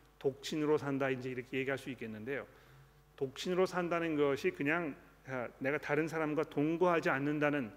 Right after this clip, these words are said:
아, 그런 의미도 됩니다만 보다, 아, 분명하게 얘기하면 내가 누구와 성관계를 맺지 않는 것, 이거를 얘기하는 것입니다. 그러니까 이 same sex attraction을 가지고 있는 분들이 우리 가운데 계신다면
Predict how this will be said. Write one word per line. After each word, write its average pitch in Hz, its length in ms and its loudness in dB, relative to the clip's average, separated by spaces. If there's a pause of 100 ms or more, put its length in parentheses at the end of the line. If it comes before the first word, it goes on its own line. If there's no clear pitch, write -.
(200)
아, 123 100 -6
그런 165 380 2
의미도 151 420 0
됩니다만 131 640 -4 (460)
보다, 170 560 6
아, 143 120 0
분명하게 156 540 0
얘기하면 135 680 -2 (460)
내가 151 240 2
누구와 139 360 2
성관계를 170 720 0
맺지 120 280 -4
않는 143 360 2
것, 123 160 -2 (320)
이거를 151 300 4
얘기하는 139 380 0
것입니다. 117 400 -10 (960)
그러니까 185 340 6
이 165 40 0
same 233 460 0
sex 220 360 0
attraction을 185 540 0
가지고 160 320 2
있는 170 200 0
분들이 147 400 -2
우리 139 180 -2
가운데 147 380 0
계신다면 135 880 -4